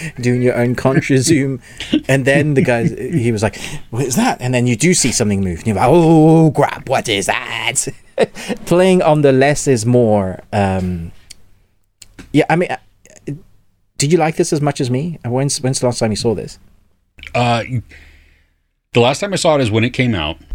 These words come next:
Speaker 1: Okay.
Speaker 2: and I absolutely loved it. Okay, the, the imagery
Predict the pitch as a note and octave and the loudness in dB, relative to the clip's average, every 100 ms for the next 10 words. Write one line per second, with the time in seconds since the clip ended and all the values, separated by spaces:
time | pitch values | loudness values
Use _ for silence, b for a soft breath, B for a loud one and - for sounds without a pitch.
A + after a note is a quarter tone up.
0 | - G#2+ G2 - G#2 F#2 F2+ - G2 F#2+ | -6 -4 -4 -4 -2 -2 -4 -4 -4 -4
1 | F#2+ F#2+ F#2 E2+ D#2 - - - _ _ | -4 -2 0 -2 -4 -14 -16 -20 _ _
2 | _ G#2 E2+ D#2+ D#2 F2+ F2+ E2+ E2+ F2+ | _ -6 -4 -6 -4 -2 0 0 -4 -6
3 | F#2+ G2 F2+ - A#2 C3+ B2 G2 F2+ D2 | -4 -2 -2 -2 2 2 0 -2 -4 -6